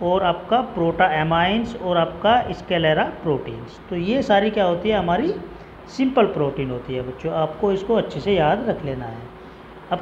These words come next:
conjugated protein के बारे में देख लेते हैं। तो conjugated protein क्या होती है बच्चों, हमारी nucleoproteins होती है, phosphoproptein होती है,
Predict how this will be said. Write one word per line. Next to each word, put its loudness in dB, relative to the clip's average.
conjugated 4
protein 0
के 0
बारे 0
में -6
देख -4
लेते -4
हैं। -2
तो -4
conjugated 0
protein 0
क्या 2
होती 2
है 2
बच्चों, -2
हमारी 2
nucleoproteins 0
होती 0
है, 0
phosphoproptein 0
होती 2
है, 4